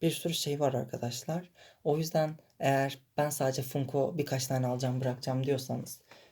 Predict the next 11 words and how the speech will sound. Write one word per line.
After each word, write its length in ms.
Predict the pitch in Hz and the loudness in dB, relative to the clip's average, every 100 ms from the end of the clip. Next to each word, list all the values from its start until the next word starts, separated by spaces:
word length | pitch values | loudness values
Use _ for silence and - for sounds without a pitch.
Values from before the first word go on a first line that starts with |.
| _ | _
güvenilir 380 | 151 147 139 139 | 0 2 2 2
yerlerden 480 | 131 123 120 120 127 | 2 4 2 2 0
almanızı 460 | 123 117 120 - | 2 2 0 -2
tavsiye 440 | - 131 123 - 127 | 0 2 2 0 -2
ederim. 360 | 131 131 175 - - - - - | -2 -4 -6 -12 -20 -20 -20 -4
Aksi 300 | 135 - - | -2 -2 -2
takdirde 680 | 139 131 - 131 131 156 175 - - - | -2 -2 0 0 4 2 0 -8 -20 -8
sizin 220 | 135 131 | -2 -2
için 160 | 131 | -2
sıkıntı 500 | 147 - - 127 131 | -2 -4 0 -2 0
olabilir. 520 | 139 143 143 151 170 | 0 0 0 -2 -4